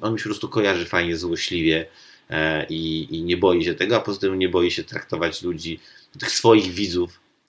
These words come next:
z tym takim, e, że on jest lepszy i fajniejszy i to jest b-, bardzo śmieszne, bo on to gra bardzo pięknie, ta jego persona jest taka w tym fajna, więc możliwe, że on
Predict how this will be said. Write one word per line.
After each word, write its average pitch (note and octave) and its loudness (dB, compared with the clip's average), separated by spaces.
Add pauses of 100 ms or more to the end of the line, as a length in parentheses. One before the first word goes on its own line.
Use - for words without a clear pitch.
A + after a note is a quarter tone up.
(200)
z - -4
tym F2+ -4
takim, E2 -4
e, D2+ -2
że E2+ -4
on E2+ -2
jest E2 -4
lepszy C#2+ -4 (140)
i - -10
fajniejszy E2+ 0
i E2+ -4
to F#2+ -2
jest A2 0
b-, F#2 -8
bardzo G#2 0
śmieszne, F#2 0
bo F2+ 0
on E2+ -4
to E2 -4 (120)
gra F2 0 (280)
bardzo C#2+ -8
pięknie, D2 -6
ta D#2+ -6
jego D2+ -4
persona D2+ -2
jest - -8
taka C2+ -8 (260)
w - -20
tym C3+ -8
fajna, - -8
więc D#2+ -6 (760)
możliwe, G2 2
że G2 2
on F2+ -4